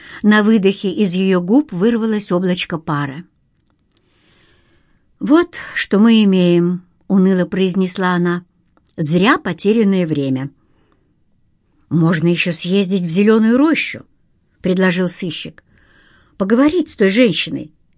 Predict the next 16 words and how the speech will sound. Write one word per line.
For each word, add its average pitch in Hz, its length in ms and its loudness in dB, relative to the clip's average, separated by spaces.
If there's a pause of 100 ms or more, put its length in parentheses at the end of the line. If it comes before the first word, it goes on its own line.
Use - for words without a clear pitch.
(160)
которая 214 360 0
занималась 214 580 2
набором 220 400 0
сотрудников 175 720 -4
в - 40 -20
хозяйство». 185 680 -4 (880)
«Нет, 185 420 0 (720)
с - 180 -4
меня 220 420 6
хватит». - 680 -6 (580)
«Ну, 339 260 8
допустим, 285 720 2 (100)
приходила 247 640 2
к 247 80 -10
ней 233 160 4
Комлева. 208 600 0